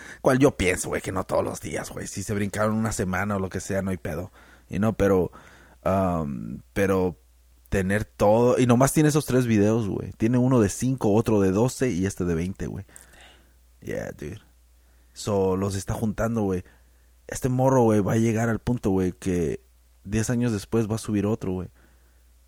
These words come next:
Hasta este güey se, este güey se va a hacer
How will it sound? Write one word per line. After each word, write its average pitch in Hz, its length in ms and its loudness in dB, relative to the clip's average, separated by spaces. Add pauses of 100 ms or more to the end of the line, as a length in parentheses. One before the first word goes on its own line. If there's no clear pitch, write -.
(500)
Hasta 101 260 -4
este - 220 -4
güey 160 160 2
se, - 180 -6
este - 180 -2
güey 180 200 6
se 147 160 2
va 127 80 2
a - 20 2
hacer 143 380 2